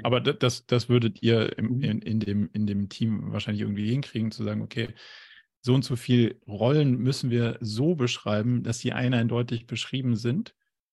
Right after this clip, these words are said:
Speaker 1: Und dann musst du mit dem, in den Rollen muss auch ein Kompetenzprofil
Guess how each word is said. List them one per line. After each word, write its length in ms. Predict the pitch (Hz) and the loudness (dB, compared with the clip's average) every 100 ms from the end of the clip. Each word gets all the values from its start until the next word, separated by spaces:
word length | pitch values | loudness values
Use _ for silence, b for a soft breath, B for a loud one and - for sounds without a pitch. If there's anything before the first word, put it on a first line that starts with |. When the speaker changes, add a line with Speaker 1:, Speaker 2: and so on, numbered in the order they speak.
| _ - | _ -2
Speaker 1:
Und 200 | 139 151 | 0 2
dann 120 | 131 | 2
musst 280 | 127 123 - | 2 -2 0
du 260 | 131 123 - - | 0 0 -2 -4
mit 220 | 123 120 | -2 0
dem, 160 | 117 | -2
in 100 | 120 | 0
den 140 | 117 113 | 0 0
Rollen 400 | 110 120 127 - | 0 0 0 -2
muss 220 | 123 - | -6 -2
auch 80 | 120 | -2
ein 80 | 117 | 0
Kompetenzprofil 1040 | 117 117 120 120 - 101 - 101 98 117 | -2 -2 -2 -2 -2 -10 -6 -6 -4 -6